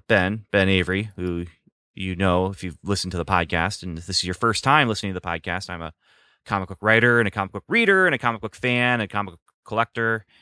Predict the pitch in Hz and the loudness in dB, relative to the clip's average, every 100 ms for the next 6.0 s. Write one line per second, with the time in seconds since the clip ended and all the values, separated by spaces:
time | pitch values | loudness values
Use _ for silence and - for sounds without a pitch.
0 | _ - 127 127 110 107 107 - _ _ | _ 0 2 4 2 2 0 -4 _ _
1 | _ 87 104 98 98 87 80 - 87 80 | _ -8 -2 -2 0 -2 -4 -6 -6 -6
2 | 80 - 82 82 80 76 - - 85 85 | -6 -8 -8 -6 -6 -6 -10 -16 -10 -6
3 | 82 80 80 85 82 82 - 78 69 69 | -6 -8 -4 -2 -2 -6 -8 -8 -8 -8
4 | - 92 113 120 - - - - - 104 | -8 -8 -8 -6 -6 -6 -4 0 4 4
5 | - - 92 113 104 101 95 90 50 - | 2 -4 0 0 2 0 2 0 -2 -10